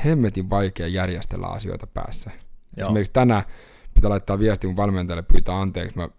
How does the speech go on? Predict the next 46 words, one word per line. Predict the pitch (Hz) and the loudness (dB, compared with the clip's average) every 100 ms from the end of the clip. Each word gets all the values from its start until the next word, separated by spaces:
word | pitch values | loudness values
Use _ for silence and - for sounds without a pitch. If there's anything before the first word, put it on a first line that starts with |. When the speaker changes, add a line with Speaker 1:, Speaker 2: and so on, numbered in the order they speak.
| 120 - - - | -18 -18 -20 -10
Speaker 1:
mogasin | 95 107 104 90 95 87 | -2 0 2 0 -2 -6
sen | 87 90 | -6 -4
vikan, | 98 87 87 - - - - | -4 -4 -6 -10 -18 -20 -6
vikan | 110 101 87 | -2 -2 0
setin | - 98 92 | -2 -2 -4
tänään. | - 87 90 | -6 -6 -2
Mä | |
luulin, | 107 117 | 2 4
mä | 107 | 4
olin | 101 | 2
tehnyt | 101 104 98 - | 0 0 0 2
kuusi | 120 113 - | 4 8 8
kertaa | 90 87 87 | 4 -4 -6
neljä | 87 90 87 | -4 -6 -6
minsaa. | 90 90 - 90 87 | -6 -8 -8 -8 -8
Speaker 2:
Joo. | 95 90 - | -8 -8 0
Speaker 1:
Ei | 117 | 2
kun, | 110 | 4
sori, | 127 110 | 6 6
seitsemän | 143 127 113 98 | 6 4 2 -2
kertaa, | 92 90 90 87 | -4 -6 -4 -4
mutta | 98 | -2
mä | 107 | 0
olinkin | 104 95 - | 0 -4 -6
tehnyt | 90 95 | -4 -4
vaan | 90 90 | -4 0
kuusi, | 117 104 101 | 2 6 6
niin | 95 | 4
mulla | 95 92 | -4 -4
oli | |
siinä | 92 107 95 | -4 -4 -2
vähän | 98 101 | -2 -2
taukoa | - 110 98 - 85 - - - - | 2 2 4 2 0 -4 -10 -18 -20
siinä | - 104 92 | -6 -4 -2
välissä, | 98 98 90 - 90 - | 0 -2 -2 -4 -6 -2
pidempi | 113 104 87 - | 0 2 6 6
kuin | 101 | 8
normaalisti. | 107 104 95 90 90 - 87 - - - - | 4 4 2 -2 -4 -6 -6 -8 -14 -20 -8
Ja | 95 | -2
sit | 107 | 0
mä | 98 | 0
aloin | 98 92 | 0 -2
tekee | 98 - 90 | -4 -2 -4
sen, | 95 | -4
niinku, | 92 92 107 | -4 -2 0
uudestaan. | 107 92 - 92 | 0 -2 -2 -4